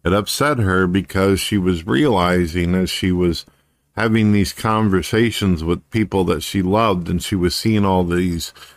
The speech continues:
celestial bodies and what she interpreted as God and angels and all that,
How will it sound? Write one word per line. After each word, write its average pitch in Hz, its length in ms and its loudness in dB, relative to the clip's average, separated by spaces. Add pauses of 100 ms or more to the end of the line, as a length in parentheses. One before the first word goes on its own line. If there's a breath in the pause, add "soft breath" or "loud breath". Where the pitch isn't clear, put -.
(180 loud breath)
celestial 104 800 0
bodies 92 880 -2 (680)
and 98 480 2 (200)
what 104 340 0
she 117 220 0
interpreted 92 720 -2
as 90 260 0
God 90 480 2
and 87 160 0
angels 92 680 0
and 92 80 -2
all 85 180 -2
that, 85 240 -2